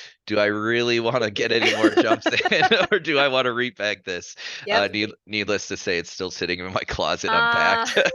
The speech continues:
Speaker 2: <laughs> well, I mean, the nice thing about it is you can do it rather than having to pay somebody else. So it's just a
Speaker 1: Yeah.
Speaker 2: matter of, like, do I wanna work this hard <laughs> or, or not,
Speaker 1: Yeah.
Speaker 2: you know?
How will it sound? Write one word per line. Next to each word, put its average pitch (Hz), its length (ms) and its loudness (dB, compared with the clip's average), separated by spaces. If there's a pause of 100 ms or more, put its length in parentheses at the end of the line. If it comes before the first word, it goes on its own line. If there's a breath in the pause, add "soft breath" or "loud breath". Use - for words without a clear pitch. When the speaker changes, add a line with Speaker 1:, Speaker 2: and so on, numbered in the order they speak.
(240)
Speaker 2:
<laughs> - 960 0
well, 370 80 4
I 370 40 4
mean, 381 160 -2
the 359 80 -2
nice 339 220 -4
thing 294 160 -6
about 226 240 0
it 214 100 -4
is 214 160 -4
you 269 120 -2
can 233 180 -8
do 190 140 -4
it 190 80 0
rather 180 320 -2
than 175 100 -8
having 180 220 -8
to 165 80 -12
pay 175 160 -2
somebody 165 380 -6
else. - 300 -6
So - 280 -4
it's - 140 -8
just 226 180 2
a 190 40 4
Speaker 1:
Yeah. 180 40 0
Speaker 2:
matter 190 320 0
of, 175 120 -2
like, 185 280 -2
do 202 160 -8
I 220 120 -6
wanna 220 260 -10
work 233 280 -8
this 302 180 -12
hard 392 540 -8
<laughs> - 140 -10
or, 262 880 -2
or 180 180 -10
not, 165 120 -6
Speaker 1:
Yeah. 98 300 2
Speaker 2:
you 180 100 -12
know? 226 160 -10